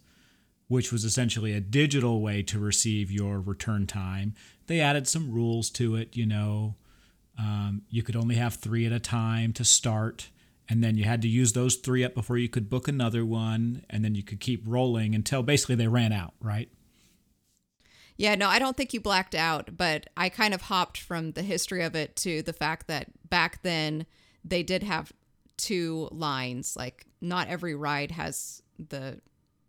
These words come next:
Speaker 2: the real estate for two lines to be
Speaker 1: Yeah.
Speaker 2: able to even have an option to, to skip.
Speaker 1: Yeah,
Speaker 2: So.
Speaker 1: yeah.
Speaker 2: So then really, I'm just gonna go back a little bit. So the other history is Genie, or is Fast Pass Plus,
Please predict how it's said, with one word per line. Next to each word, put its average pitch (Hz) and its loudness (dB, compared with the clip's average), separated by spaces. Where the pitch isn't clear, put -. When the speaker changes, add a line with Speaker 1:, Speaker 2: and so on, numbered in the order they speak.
Speaker 2:
the 175 -6
real 180 0
estate 160 -4
for - -8
two 180 0
lines 160 -2
to 175 -4
be 135 2
Speaker 1:
Yeah. 110 2
Speaker 2:
able 92 -2
to - -6
even 143 -6
have 170 -4
an 165 -6
option 147 -6
to, 123 -10
to 147 -12
skip. - -12
Speaker 1:
Yeah, 113 0
Speaker 2:
So. 104 0
Speaker 1:
yeah. 95 -2
Speaker 2:
So 247 4
then 233 4
really, 208 0
I'm 185 0
just 196 -4
gonna 185 -4
go 175 -4
back 165 -2
a 180 -8
little 185 0
bit. 170 -2
So 185 0
the 170 0
other 208 0
history 180 0
is 160 -2
Genie, 160 -2
or 165 0
is 160 -2
Fast 165 -4
Pass 165 -4
Plus, - -4